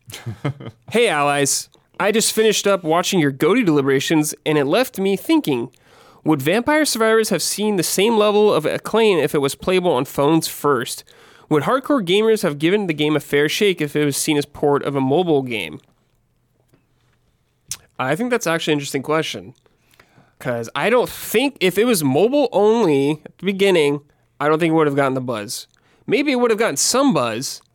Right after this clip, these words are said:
Speaker 2: but not, like, the buzz where people were playing it on streams and stuff like that.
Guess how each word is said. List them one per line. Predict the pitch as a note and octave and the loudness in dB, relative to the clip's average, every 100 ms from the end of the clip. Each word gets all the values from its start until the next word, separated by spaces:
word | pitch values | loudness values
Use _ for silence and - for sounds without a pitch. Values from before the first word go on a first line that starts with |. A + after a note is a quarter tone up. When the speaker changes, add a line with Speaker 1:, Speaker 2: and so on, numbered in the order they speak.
| _ _ _ _ _ _ | _ _ _ _ _ _
Speaker 2:
but | - G#3+ | -2 2
not, | A3 | 2
like, | G3 D#3 | 2 0
the | D3 | -2
buzz | D#3+ E3+ E3 | 2 2 2
where | D3+ | 0
people | C3 F#3 E3 | -2 -2 0
were | C#3+ | 0
playing | - D#3+ D3 | 0 0 2
it | C#3 | 2
on | A#2+ | 0
streams | A#2 - - D3 D3 D3 D3 D3 | -2 -4 0 2 2 2 -2 -2
and | C#3+ | -4
stuff | C3+ - D3+ | -4 -4 -2
like | D#3 D3 - | -2 -2 -2
that. | D3+ D3 - | -2 -2 -4